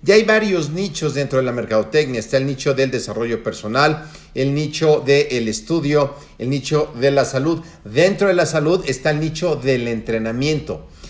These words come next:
Y dentro del entrenamiento hay entrenamiento para personas mayores, para personas más chicas, para niños,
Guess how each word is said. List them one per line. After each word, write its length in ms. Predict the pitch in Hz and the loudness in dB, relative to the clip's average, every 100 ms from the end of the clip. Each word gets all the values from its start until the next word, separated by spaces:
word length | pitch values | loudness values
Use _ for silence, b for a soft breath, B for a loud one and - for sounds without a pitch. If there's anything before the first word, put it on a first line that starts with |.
| B | B
Y 100 | 127 | -6
dentro 480 | 127 196 170 160 135 | 0 0 0 2 2
del 260 | 123 143 160 | 4 2 2
entrenamiento 840 | 160 156 156 175 170 135 190 196 | 0 0 0 0 -2 0 0 0
hay 200 | 135 135 | 2 0
entrenamiento 800 | 143 123 117 113 131 127 147 127 B B | 0 -4 -6 -4 -4 -2 0 0 B B
para 260 | 170 160 - | 4 4 2
personas 400 | 120 120 120 117 | -4 -4 -4 -2
mayores, 520 | 123 120 131 131 123 | -2 -2 -2 -2 -4
para 360 | - 151 147 - | -2 0 0 -2
personas 440 | 110 123 117 107 | -4 -4 -4 -4
más 180 | 117 113 | -4 -6
chicas, 440 | - 139 147 143 | -8 -6 -2 -2
para 240 | - 107 110 | -4 -4 -2
niños, 460 | 139 147 151 143 | -2 -2 -4 -4